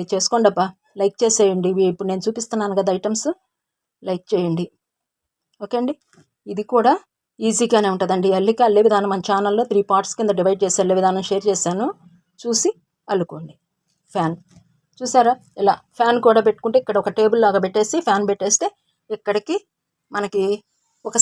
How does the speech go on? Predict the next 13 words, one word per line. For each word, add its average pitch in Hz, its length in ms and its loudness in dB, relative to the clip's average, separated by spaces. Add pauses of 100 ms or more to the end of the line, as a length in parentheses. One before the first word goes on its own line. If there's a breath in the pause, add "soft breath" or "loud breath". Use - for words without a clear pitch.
సెట్ 262 240 4
ఏర్పడిపోద్ది. 165 520 -4 (880)
వీటిల్లో 254 440 2 (220)
మినీ 254 240 2
ఫర్నిచర్ 226 500 2
సెట్, 247 260 0 (760)
ఫ్యాను, 226 360 4 (580)
ఫ్లవర్ 220 320 4
వాజులు 220 340 4 (460)
ఈ - 20 2 (120)
మాత్రమే 226 400 2 (120)
అల్లే 214 220 4
విధానం 208 280 4